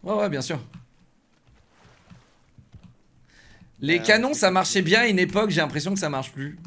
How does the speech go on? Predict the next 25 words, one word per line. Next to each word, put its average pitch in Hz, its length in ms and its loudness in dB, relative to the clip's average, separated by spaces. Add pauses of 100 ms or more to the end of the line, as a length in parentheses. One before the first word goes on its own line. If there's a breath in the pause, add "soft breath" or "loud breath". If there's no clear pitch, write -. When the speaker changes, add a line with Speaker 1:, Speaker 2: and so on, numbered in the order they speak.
(120)
Speaker 1:
Mais, 71 280 -14 (1800 loud breath)
mais 135 120 -8
Brig, 151 260 -2
ouais, 175 140 2
c'est 156 180 -4
mort, 156 220 -6
hein. 151 100 -12 (2500)
Speaker 2:
Bah 131 80 -10
là, 180 80 -4
je 190 80 -12
suis - 100 -18
bien 156 240 -12
là, 226 140 -10
j'arrive 123 180 -12
même 135 140 -12
pas 147 140 -12
à - 20 -12
voir 147 180 -16
avec 113 180 -16
ma 117 140 -18
cam. 113 220 -20 (580)
Speaker 1:
Ouais, 151 240 0
t'es - 80 -20
trop - 240 -6
bien. 131 220 -6